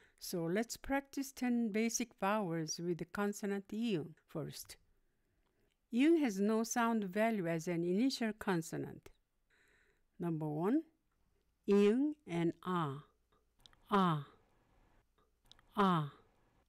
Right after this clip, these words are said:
No sound change because iung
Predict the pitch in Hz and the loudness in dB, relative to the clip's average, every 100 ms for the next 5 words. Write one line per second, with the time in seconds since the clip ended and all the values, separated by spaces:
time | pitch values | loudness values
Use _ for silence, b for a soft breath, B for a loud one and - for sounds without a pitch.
0 | _ _ _ _ _ _ 185 214 247 247 | _ _ _ _ _ _ 0 2 2 -2
1 | - 220 214 208 208 - 208 156 147 - | -2 0 0 -2 -6 -2 0 0 -4 -12
2 | - _ _ _ _ _ _ _ _ _ | -18 _ _ _ _ _ _ _ _ _
3 | _ _ 185 190 180 - - - _ _ | _ _ -6 -2 -4 -4 -12 -16 _ _
4 | _ 196 208 214 208 | _ 0 2 2 -2